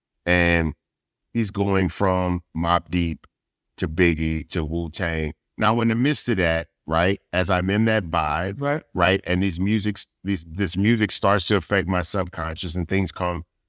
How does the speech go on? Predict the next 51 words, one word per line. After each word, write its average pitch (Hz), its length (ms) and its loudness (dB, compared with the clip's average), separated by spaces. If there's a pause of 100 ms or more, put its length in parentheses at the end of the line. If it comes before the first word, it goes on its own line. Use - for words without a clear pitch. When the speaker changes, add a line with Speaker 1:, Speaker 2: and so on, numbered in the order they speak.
Speaker 1:
from 98 180 2
the 95 80 2
medulla 92 460 2
to 92 200 -2
the, 90 280 -2
to 104 100 -4
the 92 100 -2
frontal 92 380 0
lobe, 92 480 0 (1000)
it'll 120 220 2
put - 320 -2
me 117 140 0
back 113 320 0
in 101 120 4
that 95 200 -2
time, 92 520 -2 (400)
right? 110 440 0 (340)
Like, 101 220 0
the 101 100 0
vibe 139 360 4
of 135 40 0
the 127 80 0
room 147 300 0
could - 160 -6
put 123 160 0
me 113 80 2
back, 110 220 0
"Oh, 139 140 2
shit, 131 300 -2
I 135 140 -16 (420)
forgot 143 220 -6
about 123 280 2
that 139 220 4
song." 117 200 -6 (260)
And 113 160 0
maybe 185 260 4
in 151 60 4
the 147 80 2
midst 165 240 0
of 151 60 -2
some 147 120 -2
shit 175 240 2
like 147 280 2
that, 190 280 4 (840)
Speaker 2:
Right. 135 280 -2 (240)
Speaker 1:
I 123 80 2
could - 240 -2
tap 175 320 0
right 160 240 4
into 196 420 0
it 214 120 2